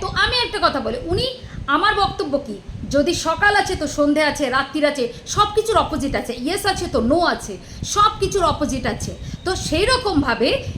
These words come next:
ঈশ্বর যদি আপনি মানছেন, যদি আপনি অ্যাস্ট্রোলজার মানছেন, কেন মানছেন? ঈশ্বর আছে বলেই তো মানছেন। তাহলে পজিটিভ, নেগেটিভ দুটোই আছে। তাহলে সেই যখন আপনি মানছেন, আপনি নিজে হাতে আংটিগুলো পরে আছেন, তাহলে কেন ঈশ্বরকে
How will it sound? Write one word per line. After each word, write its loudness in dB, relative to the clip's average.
ঈশ্বর 0
যদি 2
আপনি 2
মানছেন, 0
যদি 2
আপনি 2
অ্যাস্ট্রোলজার 4
মানছেন, -2
কেন 2
মানছেন? 0
ঈশ্বর 2
আছে 0
বলেই 2
তো -2
মানছেন। 0
তাহলে 0
পজিটিভ, 2
নেগেটিভ 0
দুটোই 2
আছে। 0
তাহলে 4
সেই 0
যখন 0
আপনি 0
মানছেন, 0
আপনি -2
নিজে 0
হাতে -2
আংটিগুলো -2
পরে 0
আছেন, -6
তাহলে -4
কেন -4
ঈশ্বরকে -4